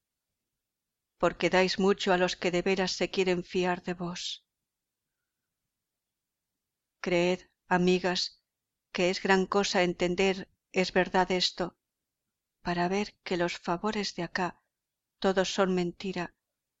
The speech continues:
cuando desvían algo el alma de andar dentro de sí. Oh, válgame Dios, ¿quién nos hiciese entender esto? No yo, por cierto.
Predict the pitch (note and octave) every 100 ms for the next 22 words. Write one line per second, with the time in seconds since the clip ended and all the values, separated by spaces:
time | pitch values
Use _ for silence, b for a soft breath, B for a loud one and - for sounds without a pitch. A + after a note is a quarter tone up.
0 | _ - F3 F3 F3 F3 - F#3+ F#3 F3+
1 | F#3 F#3 F3+ F3+ F#3 F3+ F3 F3 _ _
2 | _ _ F#3 F3 F3 F3+ E3+ - F3+ F3
3 | F#3 F3+ F3+ - F3 - _ _ _ _
4 | _ _ _ _ _ _ _ _ _ _
5 | _ _ _ _ - G3 G3 G3+ _ _
6 | - G3+ G3+ G3 F#3 F#3 F#3+ G3+ F#3 F#3+
7 | - _ _ _ _ _ _ _ _ -
8 | A3 A3 G#3 G3 - G#3 - G#3 G#3 -
9 | F#3+ F#3+ F#3+ F#3 G3 G3 G3 - - F3+
10 | _ _ _ _ _ _ _ _ _ _
11 | _ _ _ _ _ _ G3+ F#3+ F#3 G3
12 | F#3 F#3 _ _ _ _ - F#3+ - -
13 | F3+ - - F3